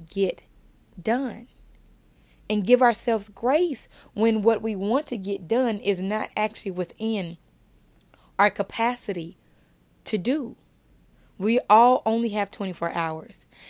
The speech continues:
and it's our responsibility to use it to the best of our ability. But we cannot penalize ourselves for not being machines and getting things done when we had an unrealistic expectation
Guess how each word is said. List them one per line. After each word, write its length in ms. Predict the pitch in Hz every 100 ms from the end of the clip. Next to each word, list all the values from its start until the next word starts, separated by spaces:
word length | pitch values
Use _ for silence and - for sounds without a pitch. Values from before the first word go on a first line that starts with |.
| -
and 380 | 208 208 196 185
it's 180 | - 196
our 140 | - 196
responsibility 960 | 185 - 196 214 214 214 214 190 175 - -
to 140 | 214
use 240 | 196 220 214
it 80 |
to 120 | - 185
the 160 | 175
best 240 | 165 180 -
of 120 | 175
our 100 | 165
ability. 580 | 170 240 349 277 170 - - - _
But 160 | 214 202
we 120 | 202
cannot 380 | - 226 220 -
penalize 580 | 262 277 262 214 185 175
ourselves 580 | 180 185 - 208 196 -
for 80 |
not 280 | 185 185 -
being 420 | 190 185 170 170 - _ _ _ _ 196
machines 840 | 185 - 262 311 208 160 226 - - - _
and 280 | 208 220 190
getting 380 | 160 262 254 214
things 400 | - 214 196 165
done 500 | 165 240 269 214 180
when 180 | 196 190
we 160 | 269
had 200 | 269 214
an 160 | 185 175 -
unrealistic 800 | 202 202 180 180 180 180 - 165
expectation 960 | - 160 - 175 165 196 190 - 190 190